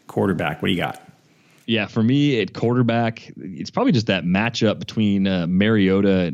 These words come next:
Speaker 2: and Derek Carr
Speaker 1: Yeah.
Speaker 2: that I'm, I'm most excited to watch. Uh, as far as, like, an individual player, just because I, I think I'm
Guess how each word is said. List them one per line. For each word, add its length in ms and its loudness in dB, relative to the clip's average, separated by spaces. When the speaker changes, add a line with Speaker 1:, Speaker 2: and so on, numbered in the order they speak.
Speaker 2:
and 300 0
Derek 240 0
Carr 420 -2
Speaker 1:
Yeah. 240 -4
Speaker 2:
that 80 0
I'm, 180 2
I'm 180 4
most 240 2
excited 360 0
to 40 2
watch. 480 0
Uh, 300 -2
as 140 -2
far 160 0
as, 100 0
like, 80 4
an 80 4
individual 560 2
player, 640 2
just 280 -6
because 340 0
I, 160 -2
I 20 -4
think 220 0
I'm 280 2